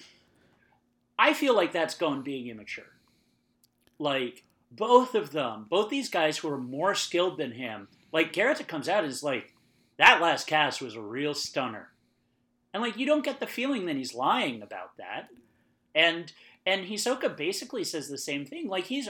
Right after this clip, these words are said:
earned the respect of these guys. Like, Garrett doesn't kill him.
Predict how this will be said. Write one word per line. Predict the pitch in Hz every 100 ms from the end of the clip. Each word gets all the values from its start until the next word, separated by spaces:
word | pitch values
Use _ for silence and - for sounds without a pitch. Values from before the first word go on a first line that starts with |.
| -
earned | 220 269 220
the | 160
respect | 147 - 208 262 196
of | 101
these | 123 -
guys. | 113 92 - - - - _ _ -
Like, | 180 175
Garrett | 262 330 339
doesn't | 190 156 135
kill | - 143 208 127
him. | 120